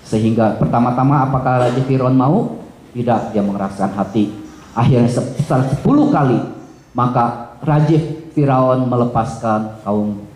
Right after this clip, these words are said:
Yahudi. Jadi ketika penulis Ibrani ini menyatakan bahwa Yesus adalah rasul, dia mengambil Musa sebagai contoh.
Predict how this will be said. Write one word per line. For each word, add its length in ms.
Yahudi. 480
Jadi 480
ketika 720
penulis 720
Ibrani 440
ini 160
menyatakan 560
bahwa 400
Yesus 840
adalah 600
rasul, 640
dia 200
mengambil 560
Musa 640
sebagai 480
contoh. 480